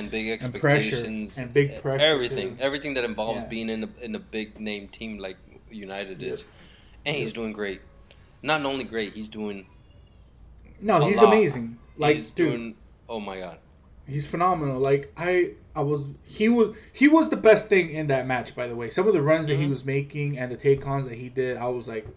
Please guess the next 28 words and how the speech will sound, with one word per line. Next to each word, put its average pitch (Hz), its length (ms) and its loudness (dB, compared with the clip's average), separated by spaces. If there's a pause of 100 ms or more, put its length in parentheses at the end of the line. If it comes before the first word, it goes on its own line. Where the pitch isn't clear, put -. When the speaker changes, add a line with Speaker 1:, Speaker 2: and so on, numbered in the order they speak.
Speaker 2:
"This 139 240 -4
kid, 160 380 -2 (520)
this 143 160 -10
kid 226 220 0
is 220 160 0
taking 180 380 4
on 165 280 2
the 143 80 0
pressure, 143 800 -2 (840)
the 156 100 0
weight 170 560 4
of," 127 340 -2 (1120)
like, 170 380 2
so 196 160 2
you 208 120 4
have, 262 320 -2
like, 180 280 2
I 190 100 2
have 226 200 2
to 220 60 -6
put 208 180 2
myself 185 360 -2
in 175 80 -6
this 156 160 -8
place 175 340 2
where 156 120 2
I'm 147 180 4
like, 139 240 0